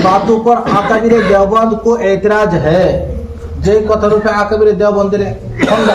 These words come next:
আপত্তি আছে, সন্দেহ আছে, আপত্তি আছে, उन बातों को और उन जैसी बातों को बयान करना छोड़ दे, जिस तरह पूर्व अकाबिर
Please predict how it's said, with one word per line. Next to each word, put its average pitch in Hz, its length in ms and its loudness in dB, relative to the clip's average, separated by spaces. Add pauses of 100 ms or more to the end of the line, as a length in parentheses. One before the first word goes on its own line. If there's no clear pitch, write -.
আপত্তি 240 400 0
আছে, 196 140 -2 (140)
সন্দেহ 214 340 2
আছে, 185 160 -4 (260)
আপত্তি 208 400 -2
আছে, 156 180 -4 (460)
उन 254 180 0 (120)
बातों 214 400 2 (140)
को 220 100 2 (480)
और 220 80 2 (200)
उन 277 100 0 (140)
जैसी 226 320 2 (140)
बातों 208 300 0 (100)
को 254 80 0 (140)
बयान 214 260 2 (100)
करना 208 240 0 (140)
छोड़ 214 280 4 (120)
दे, 202 120 4 (560)
जिस 240 160 0 (120)
तरह 208 220 0 (1080)
पूर्व 254 240 0 (120)
अकाबिर 214 420 0